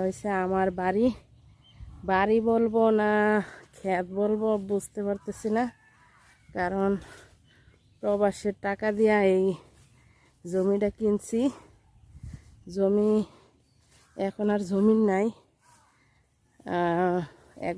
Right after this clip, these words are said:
বছর, দুই বছর হইব গা-, কাইটটা গান, গাছ লাগাইছি। তো এই যে গাছ, চলেন যাই, কাঁঠাল আছে, কাঁঠাল দেখাই। আমের সিজন তো শেষ, আম শেষ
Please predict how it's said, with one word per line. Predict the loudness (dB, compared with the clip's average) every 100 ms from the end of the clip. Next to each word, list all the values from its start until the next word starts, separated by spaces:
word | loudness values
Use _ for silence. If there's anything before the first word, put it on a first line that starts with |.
| -4
বছর, | -6 -4 -2 -2 -2 -10 -6
দুই | -4 -2
বছর | -4 -2 0
হইব | 0 0 -4 -4
গা-, | -6 -6 -8
কাইটটা | -8 -8 _ -2 -2 -2 -8 -12
গান, | -4 -2 -2 0
গাছ | -2 -2 -4
লাগাইছি। | 0 0 -2 -4 -4 -8 -20 -20 -20 -20 -20 _ -20 -20 -20 -2
তো | 2
এই | 2 2
যে | 4 4
গাছ, | 4 2 -2 -12 -20 -20 -20 -20 -20 -20 -20 _ _ -20 -20 -8
চলেন | 0 2 4
যাই, | 2 4 4
কাঁঠাল | 4 2 -4 -2
আছে, | -2 -2
কাঁঠাল | -2 0 0 2
দেখাই। | 0 2 2 4 2
আমের | 2 0
সিজন | 0 0 0 -2
তো | -4 0
শেষ, | 2 4 2 -2 -16 -20 -20 -20 -20 -20 -12 -4
আম | -2 0 2
শেষ | 0